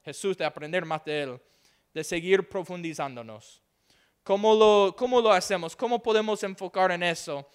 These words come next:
Es un proceso que no vamos a llegar mañana, ni, eh, la semana, ni el mes que viene, pero debemos seguir progresando.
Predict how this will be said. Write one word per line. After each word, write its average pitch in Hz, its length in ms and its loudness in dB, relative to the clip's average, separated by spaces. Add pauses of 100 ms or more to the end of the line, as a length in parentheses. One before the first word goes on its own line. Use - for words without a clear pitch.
(200)
Es 233 220 -2
un 233 160 -4
proceso 196 720 -4
que 160 100 -12
no 202 140 -4
vamos 214 340 0
a 185 80 0
llegar 180 360 0
mañana, 185 520 0
ni, 175 180 -4
eh, 165 380 2
la 156 120 -4
semana, 190 420 0
ni 180 140 -4
el 175 80 -4
mes 185 180 -4
que 170 160 -8
viene, 196 300 -6
pero 175 240 -4
debemos 196 420 -2
seguir 202 400 -4
progresando. 160 960 -8